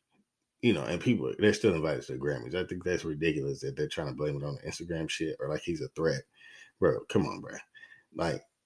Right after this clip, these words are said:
they, I think he's getting banned because he's pulling his music off of all these streaming platforms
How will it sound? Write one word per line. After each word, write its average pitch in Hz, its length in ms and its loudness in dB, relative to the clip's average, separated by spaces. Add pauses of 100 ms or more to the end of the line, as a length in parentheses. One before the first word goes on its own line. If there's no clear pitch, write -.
they, 131 540 12
I 151 300 12
think 151 260 8
he's 123 160 2
getting 107 300 4
banned 117 340 6
because 107 260 2
he's 90 140 -4
pulling 107 300 6
his 80 100 -2
music 98 380 4
off 80 260 0
of 73 160 -4
all 90 200 2
these 80 120 0
streaming 104 320 4
platforms 80 680 -6